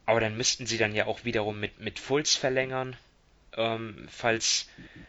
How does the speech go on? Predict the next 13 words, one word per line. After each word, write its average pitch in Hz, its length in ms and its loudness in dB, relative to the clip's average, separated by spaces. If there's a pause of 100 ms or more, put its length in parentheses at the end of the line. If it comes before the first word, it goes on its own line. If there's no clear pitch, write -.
(120)
falls, - 480 4
falls - 360 2
sie 117 80 0
das 107 280 0
wollen. 110 480 0
Und, 101 400 -6
ähm, 98 400 -4
das 107 220 2
wäre 110 160 10
eigentlich 107 280 4
das, - 340 0 (600)
das, - 280 4
ähm, 92 440 0